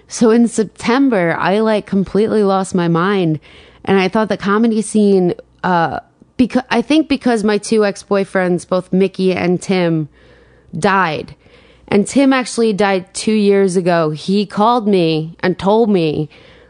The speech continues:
like, "I'm gonna kill myself. I can't do this anymore. I just wanted to talk to you one last time because you're the only person who I ever felt like really loved me." And so I called an ambulance on him down in Virginia and all of this. And, uh, uh,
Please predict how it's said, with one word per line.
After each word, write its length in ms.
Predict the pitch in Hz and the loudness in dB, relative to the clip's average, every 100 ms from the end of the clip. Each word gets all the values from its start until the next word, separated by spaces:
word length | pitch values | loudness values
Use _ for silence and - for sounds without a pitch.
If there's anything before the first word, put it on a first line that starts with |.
| - | -4
like, 260 | 180 160 | -2 -2
"I'm 180 | - 196 | 0 2
gonna 140 | 202 190 | 2 0
kill 180 | 214 202 | 0 0
myself. 380 | 190 175 170 | 0 -2 -4
I 40 | 175 | -4
can't 260 | - 175 | -2 0
do 120 | 170 175 | 0 0
this 200 | 180 175 | 0 0
anymore. 280 | 180 165 | 0 0
I 60 | 160 | 0
just 160 | 160 185 | -2 -2
wanted 220 | 175 170 | -2 -2
to 60 | |
talk 280 | - 170 160 - | -4 -4 -6 -4
to 100 | 180 | -2
you 120 | 165 | 0
one 180 | 170 170 | 0 0
last 280 | 156 - | -2 -4
time 280 | 185 180 170 | -4 -2 0
because 340 | 131 - 156 165 | -2 -4 -4 -4
you're 80 | |
the 140 | 156 165 | -2 0
only 180 | 165 160 | 0 -2
person 600 | 165 165 170 165 156 151 - - - _ | -2 -2 0 0 0 -4 -12 -20 -20 _
who 160 | 196 180 | 0 2
I 120 | 170 | 2
ever 220 | 165 165 | 0 -2
felt 240 | 151 165 - | -2 -2 -2
like 180 | 170 | -2
really 260 | 170 165 156 | 0 2 2
loved 360 | 165 175 160 160 | 2 0 0 0
me." 380 | 160 151 147 - - - - - - - | 0 0 -4 -10 -20 -20 -20 -20 -10 -6
And 80 | |
so 160 | - 220 | -2 0
I 160 | 208 240 | 0 0
called 240 | 277 247 | 0 0
an 80 | 202 | 0
ambulance 580 | 202 233 240 226 220 208 | 0 2 4 2 2 0
on 140 | 190 | 0
him 180 | 196 175 | 0 0
down 220 | 175 175 | 0 0
in 100 | 175 | 0
Virginia 840 | 170 170 165 190 190 180 175 160 - - - - _ | -2 -2 0 2 2 2 0 -2 -8 -16 -20 -20 _
and 120 | - 196 | 0 2
all 240 | 190 196 | 4 2
of 100 | 185 | 2
this. 500 | 190 185 180 - - - | 2 0 -2 -6 -8 -2
And, 280 | 185 175 | 0 2
uh, 360 | 170 160 147 - - _ _ | 2 0 -2 -6 -12 _ _
uh, 120 | - | -8